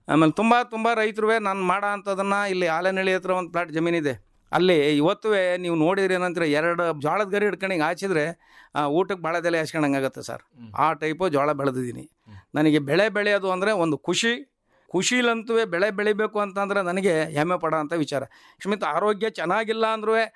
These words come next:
Speaker 1: ನಾನು ಸಣ್ಣದಾಗಿ ಬೈಕಾರ ಹೊಡ್ಕೊಂಡೋಗಿ ಜಮೀನ್ ಹತ್ರ ಜನ ಕರ್ಕೊಂಡು ಕೆಲಸ ಮಾಡಿಸ್ಕೊಂಡು,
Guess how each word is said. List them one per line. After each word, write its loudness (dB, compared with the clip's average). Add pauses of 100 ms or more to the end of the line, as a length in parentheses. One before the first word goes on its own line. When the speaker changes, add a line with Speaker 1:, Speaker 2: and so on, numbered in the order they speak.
(300)
Speaker 1:
ನಾನು 2
ಸಣ್ಣದಾಗಿ 0
ಬೈಕಾರ 2
ಹೊಡ್ಕೊಂಡೋಗಿ 0
ಜಮೀನ್ 0
ಹತ್ರ 0 (540)
ಜನ 4 (140)
ಕರ್ಕೊಂಡು -2
ಕೆಲಸ -4
ಮಾಡಿಸ್ಕೊಂಡು, -2